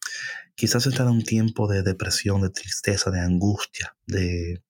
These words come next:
de duda, de dolor. Quizás han tenido experiencias en la iglesia dolorosas.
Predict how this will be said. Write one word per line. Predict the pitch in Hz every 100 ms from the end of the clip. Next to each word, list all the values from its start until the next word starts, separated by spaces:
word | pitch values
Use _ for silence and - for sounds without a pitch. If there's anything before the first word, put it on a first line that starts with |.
| _
de | -
duda, | 90 120 120 95 - - - - - _ - -
de | 107
dolor. | 95 98 110 104 90
Quizás | - 95 110
han | 113
tenido | 107 101 110
experiencias | - - 104 120 123 110 - 110 - - - - - 262 - - -
en | 143
la | 127
iglesia | 98 101 101 - 104 98
dolorosas. | 98 101 117 117 - 90 87 -